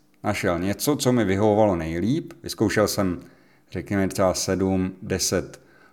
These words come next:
různých, eh, odrůd nebo, eh, konopí z různých zdrojů. A nakonec jsem narazil teda na tu odrůdu, která perfektně vyhovovala tomu, co já jsem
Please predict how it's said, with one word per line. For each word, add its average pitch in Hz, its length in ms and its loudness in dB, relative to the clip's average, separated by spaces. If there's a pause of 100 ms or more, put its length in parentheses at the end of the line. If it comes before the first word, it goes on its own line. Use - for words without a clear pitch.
(160)
různých, 90 680 -4
eh, 85 300 -2
odrůd 139 480 6
nebo, 85 500 -2
eh, 85 460 -8
konopí 95 360 -2
z - 20 2
různých 87 380 -4
zdrojů. 104 480 4 (920)
A 110 440 8 (580)
nakonec 143 300 6
jsem 156 120 4
narazil 131 380 8
teda 131 200 8
na 120 120 6
tu 139 140 0
odrůdu, 113 680 4
která 104 460 4 (260)
perfektně 135 440 6
vyhovovala 110 540 6
tomu, 98 520 0
co 104 340 2
já 95 240 0
jsem 90 380 -4